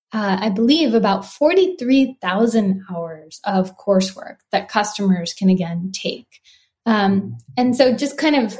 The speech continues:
wrapping it all together, what we've seen is, you know, this kind of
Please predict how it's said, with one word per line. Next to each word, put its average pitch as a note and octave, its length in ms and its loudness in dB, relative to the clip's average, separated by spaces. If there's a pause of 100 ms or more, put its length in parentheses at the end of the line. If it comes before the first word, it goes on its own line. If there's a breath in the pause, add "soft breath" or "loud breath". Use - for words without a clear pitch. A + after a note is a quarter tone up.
(140)
wrapping A#3 580 2
it A#3+ 80 2
all G#3+ 200 0
together, B3 540 2
what G#3 180 2
we've A3+ 140 0
seen A#3+ 640 2 (340)
is, A#3 460 4 (140)
you B3+ 80 2
know, G#3+ 360 0
this A#3+ 260 0
kind D#4 300 4
of A3 280 4